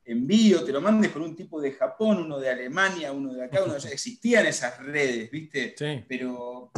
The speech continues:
Speaker 1: esto la llevó a, este, a, al alcance de todas las personas, inclusive de las que somos demasiado vagas para hacer las cosas de esa manera, digamos.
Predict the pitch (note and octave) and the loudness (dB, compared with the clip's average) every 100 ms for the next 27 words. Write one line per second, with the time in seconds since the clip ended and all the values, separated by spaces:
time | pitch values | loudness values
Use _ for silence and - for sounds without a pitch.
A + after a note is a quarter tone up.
0 | - - F3 F3+ G3+ - D3 D3+ F#3 G#3 | -4 -2 -4 2 2 4 0 2 4 4
1 | C3+ D3 E3+ - - A#2 B2 A#2 A#2 A2 | 4 4 4 2 -6 -14 -10 -10 -8 -12
2 | A2 A#2+ B2+ E3 E3 E3+ D#3 D#3 C#3+ C3 | -2 2 2 2 0 -2 0 0 0 -4
3 | B2+ F#3 C3+ A#2 A2+ A2+ E3 D3 C#3 C3 | 0 2 2 -4 -6 -6 0 0 0 -8
4 | D3 C#3 B2+ B2+ D3 C#3 C#3 D#3 D3+ B2 | -6 -4 -4 -4 0 4 6 6 4 0
5 | A#2 C#3 C#3 - C#3 C3 A#2+ A#2+ B2+ A#2+ | 0 -2 -4 -6 -8 -8 -8 -6 -4 -6
6 | A2+ C#3 C3+ A2+ G#2 A3+ A2 G2+ | -4 -2 0 -2 -4 -6 -6 -8